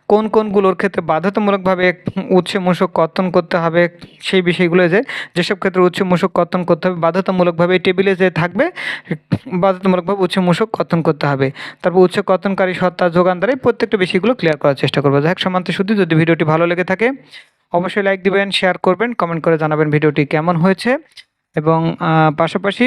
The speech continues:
আপনার ভ্যাট ট্যাক্স সংক্রান্ত সকল আপডেটেড, উম, তথ্য, উম, যদি পেতে চান তাহলে অবশ্যই আমার চ্যানেলটিকে, আহ, সাবস্ক্রাইব করে রাখুন এবং বেল আইকনটা on করে রাখুন, যাতে নতুন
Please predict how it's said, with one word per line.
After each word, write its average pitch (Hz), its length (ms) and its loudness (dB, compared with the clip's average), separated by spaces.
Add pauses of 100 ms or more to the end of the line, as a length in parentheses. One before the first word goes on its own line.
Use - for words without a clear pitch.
(200)
আপনার 160 280 -2
ভ্যাট 165 340 0
ট্যাক্স 180 240 -2
সংক্রান্ত 180 500 -2 (400)
সকল 190 360 0
আপডেটেড, 160 500 -2 (380)
উম, 175 200 -8 (120)
তথ্য, 170 240 0 (640)
উম, 180 220 0
যদি 156 180 0
পেতে 185 260 -2
চান 233 160 -4
তাহলে 175 160 -2
অবশ্যই 151 260 -2
আমার 156 160 0
চ্যানেলটিকে, 151 380 0
আহ, - 800 -4
সাবস্ক্রাইব 165 400 -2
করে 185 200 0
রাখুন 202 200 -2
এবং 196 200 -2
বেল 160 140 2
আইকনটা 156 340 0
on 147 100 -4
করে 156 200 2
রাখুন, 160 200 0
যাতে 170 220 -2
নতুন 151 240 2